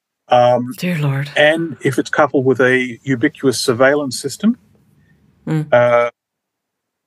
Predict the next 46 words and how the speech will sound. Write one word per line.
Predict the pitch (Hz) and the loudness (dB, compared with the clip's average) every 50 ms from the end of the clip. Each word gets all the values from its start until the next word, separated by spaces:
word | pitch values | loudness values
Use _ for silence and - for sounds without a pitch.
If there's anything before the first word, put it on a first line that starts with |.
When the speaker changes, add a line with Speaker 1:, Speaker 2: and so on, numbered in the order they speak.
| _ _ _ _ _ _ _ _ _ _ - | _ _ _ _ _ _ _ _ _ _ -2
Speaker 1:
we | 123 123 | 0 2
are | 120 | 2
tracked | 117 - - 147 139 - - - - - - _ _ _ | 2 0 0 0 0 0 -2 -10 -14 -14 -16 _ _ _
in | - 131 117 | -4 -2 -2
all | 117 - 131 127 123 | 0 2 2 2 2
these | 127 113 - | 0 -4 -2
ways | - 123 120 113 - | 0 0 0 0 0
and | 123 117 | -4 -4
everything. | - 131 120 120 - - - - | -2 -2 -4 -4 -6 -18 -16 -8
So | - - 147 | 0 2 2
we're | 127 131 147 | 2 2 2
not | 147 - 147 | 2 2 0
just | 143 190 135 131 | 0 -2 -4 -4
Speaker 2:
Okay. | 135 | -4
Speaker 1:
tracked | 143 - 180 165 | -2 -2 0 2
Speaker 2:
We're, | 175 180 | 2 2
Speaker 1:
through | 175 - | 2 4
Speaker 2:
we're | 185 190 | 4 4
Speaker 1:
the | 196 | 4
Speaker 2:
hitting, | 220 226 220 226 196 175 165 151 | 4 4 4 4 4 4 4 2
we're | - 175 180 | 4 4 4
hitting | 190 202 202 202 170 156 | 4 4 4 4 2 4
really | 156 170 165 156 147 | 4 4 4 4 2
dystopian | 147 151 - - 160 147 147 156 143 139 | 2 0 0 2 0 0 2 2 0 2
science | 143 151 139 139 135 - | 2 0 0 0 0 -2
fiction | - 135 - - - 135 131 127 | -4 -4 -4 -4 -2 -2 -2 -2
states | - - 139 135 - - - - | 0 0 0 0 0 -2 -2 -2
now. | 139 135 | 0 0
Do | 131 143 | 0 -2
you | 147 | 0
think | 180 180 160 - - _ - | 0 -2 -2 -4 -6 _ -2
this | 170 165 165 | -2 0 0
is | 175 160 156 | 0 -2 -2
a | 143 - - - _ _ _ _ - | -4 -6 -8 -14 _ _ _ _ -2
Speaker 1:
It's | 165 170 - - - _ _ _ _ _ _ _ _ - | -2 -2 -2 -4 -18 _ _ _ _ _ _ _ _ -4
happening, | - - 220 240 240 214 175 151 135 | 0 2 2 2 2 2 2 2 2
though. | 117 107 101 - _ _ _ _ _ _ _ _ _ - | 2 2 0 -4 _ _ _ _ _ _ _ _ _ 0
This | - 190 190 | 0 0 2
is | 208 190 160 - | 0 -4 -2 0
actually | - 175 170 - - - 151 135 | -2 -2 -2 -2 -2 0 2 2
the, | 131 123 143 135 135 135 120 _ _ | 2 2 0 0 -2 -2 -8 _ _
the, | - 135 131 131 127 123 113 - | -4 -2 -2 -2 -4 -10 -8 0
uh, | - 123 123 123 120 | 2 4 4 4 2
fourth | - - - 147 139 - | 2 0 0 0 0 0
industrial | 143 123 131 123 - - - 135 123 | 0 0 0 0 0 0 0 0 2
revolution, | 120 113 110 120 110 113 107 98 - 123 _ | 2 2 0 0 0 0 -2 -2 -6 -16 _